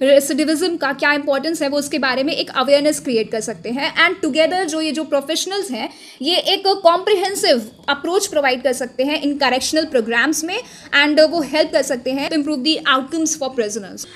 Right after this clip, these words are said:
ठीक है, तो जो प्रिजन गार्ड्स हैं, जो जेल के सुपरवाइजर्स हैं, उनका ये एक पर्टिकुलर रिस्पॉन्सिबिलिटी होता है कि वो एक ऑर्डर को मेंटेन करके रखे, as well as वो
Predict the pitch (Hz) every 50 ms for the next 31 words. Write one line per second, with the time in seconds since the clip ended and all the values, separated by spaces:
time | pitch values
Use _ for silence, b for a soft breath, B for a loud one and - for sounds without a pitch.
0 | B B 285 403 440 - 440 427 440 - 370 370 349 403 403 392 - 320 302 311
1 | 339 330 339 359 339 339 339 294 339 339 349 320 247 233 302 302 311 302 330 339
2 | 320 - 330 262 302 311 311 294 262 277 294 269 339 349 349 339 262 247 220 240
3 | 294 - - 302 294 294 285 359 359 381 381 359 349 381 381 277 - - - 294
4 | 285 285 294 339 359 381 320 294 285 - - 320 285 285 294 - 277 330 320 -
5 | 381 381 370 302 233 233 240 226 226 214 208 269 - B B B B B B B
6 | B B - 359 - 415 427 466 427 - 370 392 392 381 349 - 294 294 302 285
7 | 359 381 381 392 359 311 294 294 277 302 294 311 311 320 294 294 285 302 294 269
8 | 262 - - 233 233 269 - - 277 277 294 285 302 339 359 370 381 370 - 311
9 | 349 392 453 440